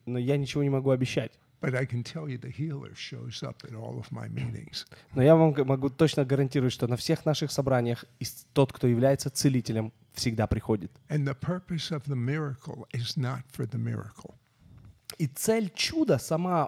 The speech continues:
Speaker 1: по себе, она не чудо ради чуда.
Speaker 2: If you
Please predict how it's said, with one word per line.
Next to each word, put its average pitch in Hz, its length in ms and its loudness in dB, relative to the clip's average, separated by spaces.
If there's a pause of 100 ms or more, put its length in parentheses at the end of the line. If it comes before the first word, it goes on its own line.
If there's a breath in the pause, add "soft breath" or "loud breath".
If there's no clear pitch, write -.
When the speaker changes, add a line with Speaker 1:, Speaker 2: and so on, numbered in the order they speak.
(140)
Speaker 1:
по - 80 -2
себе, 143 380 0
она 165 240 0
не 175 200 2
чудо 175 360 0
ради 147 240 2
чуда. 160 440 -2 (600 loud breath)
Speaker 2:
If 127 240 0
you 127 320 0